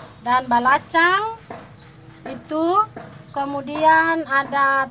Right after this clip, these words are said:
tomat. Tomat itu harus digoreng. Jadi rica dengan bawang tara digoreng, cuman tomat yang digoreng. Dan yang paling spesial di sini orang punya lemong cuy. Ini adalah lemong cuy. Nanti pada video-video selanjutnya saya akan tunjukkan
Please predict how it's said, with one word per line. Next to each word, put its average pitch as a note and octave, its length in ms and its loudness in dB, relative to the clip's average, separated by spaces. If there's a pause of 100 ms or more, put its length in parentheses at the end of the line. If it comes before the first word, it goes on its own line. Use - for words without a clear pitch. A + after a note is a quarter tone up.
tomat. F#4 480 2 (160)
Tomat D#4 360 0
itu E4 200 -10
harus D4 240 -2
digoreng. A#3+ 560 -4
Jadi A#3 280 -4
rica C#4+ 440 -2
dengan C4+ 320 -4
bawang D4+ 400 0
tara B3+ 240 -4
digoreng, B3 600 -4
cuman A#3 280 -10
tomat A#3+ 340 -8
yang A3 100 -12
digoreng. G#3 380 -10 (460)
Dan F4+ 360 0
yang D#4 200 -4
paling D4 280 0
spesial D4 480 -4
di C4+ 40 -8
sini D#4 180 -8 (100)
orang C#4+ 240 -4
punya D4 360 -8 (440)
lemong A#3+ 480 -6
cuy. B3+ 400 -8 (160)
Ini B3+ 280 -10
adalah A#3 280 -8
lemong A3 360 -8
cuy. D#4 440 -6 (1160)
Nanti G#3+ 320 -12
pada G#3+ 320 -8
video-video A3+ 640 -10
selanjutnya A3+ 480 -10
saya A3 160 -8
akan G#3+ 240 -12
tunjukkan G#3+ 480 -10